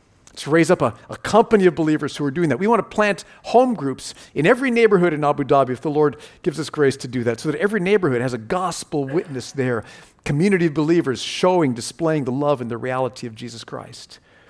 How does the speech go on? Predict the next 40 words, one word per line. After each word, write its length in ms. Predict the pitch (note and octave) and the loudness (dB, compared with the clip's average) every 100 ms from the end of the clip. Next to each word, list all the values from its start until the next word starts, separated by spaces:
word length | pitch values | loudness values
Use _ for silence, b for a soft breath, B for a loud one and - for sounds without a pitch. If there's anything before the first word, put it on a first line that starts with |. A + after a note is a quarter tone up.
| b b | b b
And 80 | B2+ | 0
we 80 | E3+ | 2
want 200 | A#3 A3+ | 4 2
to 60 | - | -2
plant 560 | - F#3 A3+ A#3 - - | -6 0 0 0 -4 -8
churches 600 | D#3+ C#3 - F2 - - B B | -2 -2 -4 -14 -16 -18 B B
here 160 | - F3+ | 0 4
in 80 | |
Abu 220 | F3 D#3+ D3+ | 4 2 2
Dhabi 420 | D#3 E3 E3 D3+ B B C#3+ | 2 2 0 -4 B B -2
and 200 | D3+ D3 | 2 2
in 80 | |
the 60 | D3 | 2
Middle 260 | D3 D3 D3 | 0 0 -2
East. 120 | - | 0
We 60 | |
want 120 | G#3+ E3 | 0 0
to 40 | |
plant 380 | - F#3 D#3+ - B - | 0 0 0 -4 B -2
English-speaking 640 | G#3 A3 - - G3 G3+ | 2 2 0 -2 -6 -6
churches. 640 | - G#3+ G3+ A3 G#3 G3+ - b b b b | -2 -2 -2 -6 -8 -10 -16 b b b b
We 80 | E3 | 2
want 100 | F3 | 2
to 60 | D#3 | 2
plant 320 | - D#3+ - b | 0 -2 -2 b
Hindi, 320 | - A3 F3+ | 0 0 2
Urdu-speaking 760 | F3+ A3 G3+ G3+ - G#3 G#3 G3 | 2 4 4 -2 -4 -8 -6 -6
churches. 640 | - G#3 - A3 G#3 - B B - | -2 -4 -4 -8 -8 -14 B B 2
We 80 | F#3 | 4
want 120 | F3 | 4
to 40 | |
plant 380 | - F3+ E3 - B | -2 -2 -4 -6 B
Tagalog-speaking 800 | C#3+ D3 G3+ G#3+ - A3+ G#3 G#3 | -2 2 4 4 0 -8 -8 -8
churches. 600 | - G#3+ G#3 - G#3 F#3+ B B | 0 0 0 -4 -6 -8 B B
We 80 | F3+ | 2
want 120 | F#3+ | 2
to 60 | E3 | 2
plant 360 | - E3+ C#3 B - | 0 0 -2 B 2
Arabic-speaking 800 | F3+ A#3+ G#3 - - A3+ A3 G#3 | 6 6 6 2 -6 -4 -4 -4
churches. 520 | - A3 - A3 - | -2 -2 -2 -8 -8